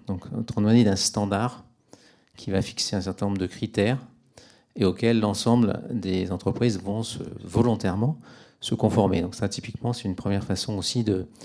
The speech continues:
euh, de faire de la coopétition par rapport, pour élever ensemble, justement, euh, ces standards, euh, de façon à,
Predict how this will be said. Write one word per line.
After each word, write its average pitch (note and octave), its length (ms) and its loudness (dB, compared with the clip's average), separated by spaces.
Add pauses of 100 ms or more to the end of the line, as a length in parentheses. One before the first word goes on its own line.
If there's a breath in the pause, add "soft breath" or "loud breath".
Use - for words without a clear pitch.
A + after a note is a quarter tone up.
(320 loud breath)
euh, F2+ 240 2
de E2+ 100 -2
faire A2 200 0
de F2 40 -2
la E2 100 -2
coopétition - 840 -4 (200)
par F2 120 -4
rapport, A#2 520 0 (100)
pour - 300 -12
élever G#2+ 440 -2
ensemble, B2+ 480 -2 (200)
justement, G#2 520 -14 (480 soft breath)
euh, F#2 240 2 (100)
ces - 180 -2
standards, G#2+ 640 2
euh, F#2 340 2
de F#2 120 0
façon A2 440 0
à, F2+ 220 0